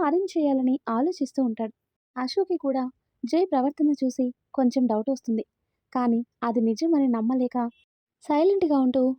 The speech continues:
జైకి సైట్ కొడుతూ ఉంటుంది. అలా అశు బర్త్‌డే వస్తుందని అశుకి సర్ప్రైజ్ పార్టీ ప్లాన్ చేసి ప్రపోజ్ చేస్తాడు. అక్కడ అశు నమ్మలేక కళ్ళు తిరిగి పడిపోతుంది.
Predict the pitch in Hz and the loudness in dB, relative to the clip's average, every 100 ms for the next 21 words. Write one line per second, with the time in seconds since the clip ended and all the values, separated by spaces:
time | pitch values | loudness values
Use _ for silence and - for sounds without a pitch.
0 | _ 240 262 254 254 247 262 262 240 - | _ -2 0 0 0 -2 -2 -4 -4 -2
1 | 311 262 269 220 220 208 - _ _ _ | -2 0 -2 -2 -2 -6 -8 _ _ _
2 | - 254 240 240 _ - 262 - 339 247 | -2 0 0 -2 _ -6 -4 0 0 2
3 | 240 285 247 - 240 233 233 - _ _ | 0 0 -2 0 0 2 -2 -6 _ _
4 | _ 254 247 - 277 269 262 - _ _ | _ -6 -4 -2 0 0 0 -6 _ _
5 | - 277 359 403 381 - 285 277 277 269 | -2 -2 2 0 0 -4 -4 -2 0 0
6 | - - 254 254 269 254 254 254 - - | -2 -4 0 0 0 -2 -2 -2 -6 -6
7 | 247 311 320 262 226 233 220 - _ _ | -4 -4 -4 -4 -4 -6 -8 -10 _ _
8 | _ _ 254 277 262 247 - 269 233 233 | _ _ -6 -2 0 0 0 2 2 2
9 | 285 262 262 247 - _ _ 294 294 370 | 2 0 -2 -4 -8 _ _ -4 0 0
10 | 294 269 269 233 - 254 - 226 | 2 0 0 -4 -4 -6 -4 -8